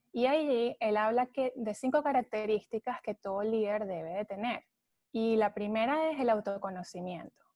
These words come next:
Y la verdad es que como coach yo diría que eso es uno de los grandes aportes que te da el coaching, de realmente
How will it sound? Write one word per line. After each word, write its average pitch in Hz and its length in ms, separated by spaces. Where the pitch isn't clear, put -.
Y 214 200
la 208 180
verdad 208 360
es - 60
que 262 140
como 202 300
coach 233 420
yo 208 100
diría 214 200
que 233 120
eso 226 160
es 220 60
uno 233 140
de 226 80
los 208 80
grandes 190 380
aportes 202 640
que 233 100
te 214 120
da 180 80
el 180 100
coaching, 285 540
de 208 160
realmente 196 640